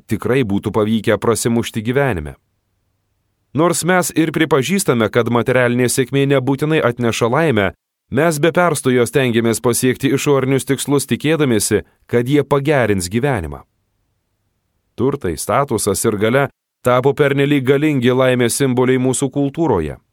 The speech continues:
Kai mes matome turtingus, garsius ar gerai atrodančius žmonės, mes esame linkę manyti, kad jie džiaugiasi gyvenimu, nepaisydami to, kad visi požymiai gali rodyti, kad jie yra labai nelaimingi. Todėl mes manome, kad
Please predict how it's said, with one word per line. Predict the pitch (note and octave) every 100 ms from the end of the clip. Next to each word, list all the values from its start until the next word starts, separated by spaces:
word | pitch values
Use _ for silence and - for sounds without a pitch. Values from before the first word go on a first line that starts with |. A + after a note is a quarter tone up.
| _ _ _ _ -
Kai | A2
mes | A#2 A2
matome | B2 A#2+ B2+ A#2
turtingus, | A2+ G2+ C#3 D3+ A2 F#2+
garsius | A2+ G2+ - D#3 -
ar | A2 F#2+
gerai | A#2+ C#3+
atrodančius | C3+ C#3+ C3+ C3 A#2 A#2
žmonės, | A2+ D#3+ D3 A#2+ A#2+
mes | D3 C#3
esame | D3+ C#3 D3+ C#3+
linkę | D3 C#3+ C#3+
manyti, | C#3 D#3+ D#3 C3+ -
kad | C#3+ B2+
jie | C3 C#3
džiaugiasi | F#2+ E3+ D3+ G2+ - G2
gyvenimu, | G2+ D3+ D3 A#2 G#2+ F#2+ _ _ _ -
nepaisydami | D#2+ B2 E3 - D#3+ D3+ C#3 -
to, | E3 F#3
kad | - B2
visi | A2+ B2+ C#3
požymiai | D3 D#3+ C3 C3+ G2+
gali | G2+ C#3 D#3
rodyti, | B2+ C#3 A2+ G2+ G#2 - _ -
kad | F#2 F2+
jie | A2 A2+
yra | A#2 -
labai | A2 B2 A#2+ B2+
nelaimingi. | F#2+ G#2 C#3 D3 B2 E2 C#2+ _ _ _ _ _ _ _ _ _
Todėl | E2+ A2+ C#3+
mes | B2+ A2+
manome, | C3 C3 B2 A2+
kad | G2+ G#2+ F#2